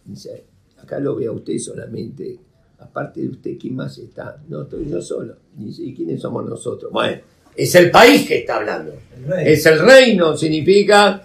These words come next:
Speaker 1: también, eh, esto, Boreolam habla así, "nosotros". Pero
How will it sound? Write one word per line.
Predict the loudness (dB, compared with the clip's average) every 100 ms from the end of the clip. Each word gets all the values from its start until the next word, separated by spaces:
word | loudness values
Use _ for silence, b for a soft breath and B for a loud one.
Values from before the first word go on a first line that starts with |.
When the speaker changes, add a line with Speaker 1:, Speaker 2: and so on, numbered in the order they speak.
| _ _
Speaker 1:
también, | 0 4 6 4 2 -8 -10
eh, | -4 -2 -2 -2 -2
esto, | 0 4 4 4
Boreolam | 0 2 4 4 2 -2
habla | -6 -4 -6
así, | -6 -8 -6
"nosotros". | -2 0 2 2 0 -8 -12 -18 _ _ _ _ _ _ _ _
Pero | 8 10 8 2